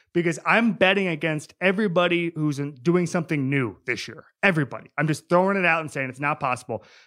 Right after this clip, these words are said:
But then I start to look at the Eagles, who I love as a roster and as an organization, as a coaching staff, as a front office. They lose Brandon Brooks,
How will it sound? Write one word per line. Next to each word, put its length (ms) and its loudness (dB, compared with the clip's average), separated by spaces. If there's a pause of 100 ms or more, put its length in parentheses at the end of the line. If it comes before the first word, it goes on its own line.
But 120 -2
then 200 2 (160)
I 160 4
start 260 0
to 80 -4
look 180 -2
at 80 -6
the 80 -8
Eagles, 480 -4
who 140 0
I 100 4
love 380 2
as 80 -6
a 80 -6
roster 540 -2
and 240 -4
as 120 -8
an 60 -8
organization, 640 -4
as 140 -10
a 40 -8
coaching 300 -2
staff, 260 -2
as 60 -8
a 60 -8
front 180 -2
office. 380 0 (280)
They 100 0
lose 200 4
Brandon 320 6
Brooks, 400 0